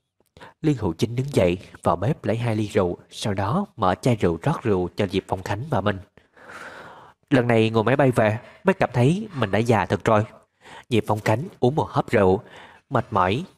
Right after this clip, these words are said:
dựa vào lưng ghế. "Đúng vậy," Lương Hữu Chính cũng uống một hớp rượu. "Lâu rồi chúng ta chưa được ngồi uống rượu với nhau như thế này." Mấy năm nay ở Mỹ,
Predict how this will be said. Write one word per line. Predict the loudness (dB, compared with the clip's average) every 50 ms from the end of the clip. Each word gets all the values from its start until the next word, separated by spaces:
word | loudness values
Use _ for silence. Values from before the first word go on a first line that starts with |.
| _ -4
dựa | 0 0 0 2 0
vào | -2 -2 -2
lưng | -4 -8 -6 -2
ghế. | 2 2 4 2 2 -2 _ _ _ _ _ _ -20 -20 _ -20 -20 -20 -20 -20 _ _ 0
"Đúng | 2 2 2
vậy," | 4 4 4 2 2 0 -4 -10 _ -20 -20 -12 -4 0
Lương | 2 2 4
Hữu | 4 2 2
Chính | 2 0 0 0 -2 -10 -12 -6 -4
cũng | -2 -2 0
uống | 0 0 0 0
một | -2 -2
hớp | 0 -2 -4 -2 0
rượu. | 2 2 4 2 2 0 -4 _ _ _ _ -20 -20 -20 -20 -20 -20 -20 -20 -20 _ _ _ _ _
"Lâu | 0 2 4
rồi | 4 4 6 6 6 4 4 4
chúng | 2 2
ta | 2 2 2 4
chưa | 4 4 4
được | 4 2 2
ngồi | 2 2 2 2
uống | 2 0 2
rượu | 2 2 4 4
với | 2 2 2
nhau | 2 0 0
như | 2 2 2 2
thế | 2 2
này." | 2 2 0 0 -4 -10 _ _ _ _ _ _ _ _ -20 -20 -20 -20 -20 _ _ _ _ -2
Mấy | 0 2 2
năm | 2 2 2
nay | 2 0 2
ở | 2 0 0
Mỹ, | 0 0 0 0 -2 -4